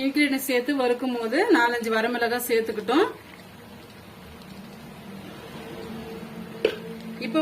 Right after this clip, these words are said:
வந்து இதுக்கு நானு ஒரு ஒன்னே கால் டீஸ்பூன் அளவுக்கு வெறும் மிளகாய் தூள் நான் சேர்த்துக்கிறேன். ஏன்னா வந்து மிளகு, சீரகம் எல்லாமே வந்து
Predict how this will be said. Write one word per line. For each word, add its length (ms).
வந்து 220
இதுக்கு 260
நானு 180
ஒரு 100
ஒன்னே 240
கால் 200
டீஸ்பூன் 400
அளவுக்கு 380
வெறும் 240
மிளகாய் 300
தூள் 160
நான் 160
சேர்த்துக்கிறேன். 500
ஏன்னா 220
வந்து 260
மிளகு, 380
சீரகம் 460
எல்லாமே 320
வந்து 220